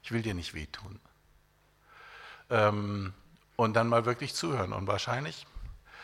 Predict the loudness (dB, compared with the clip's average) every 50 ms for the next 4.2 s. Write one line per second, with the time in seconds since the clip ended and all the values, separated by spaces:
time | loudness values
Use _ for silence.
0 | -18 -20 -20 -8 -6 -4 -4 -4 -4 -4 -4 -4 -4 -4 -6 -4 -4 -4 -4 -2
1 | -2 -2 0 0 0 0 -2 -4 -6 -10 -16 -20 -12 -10 -10 -10 -10 -12 -18 -20
2 | -20 -20 _ _ _ _ -20 -20 -20 -20 -20 -20 -20 -20 -8 _ -2 -2 -2 -2
3 | -2 0 0 0 -2 -2 -4 -8 -6 -4 -4 -2 -2 -2 0 0 0 2 2 2
4 | 2 0 -2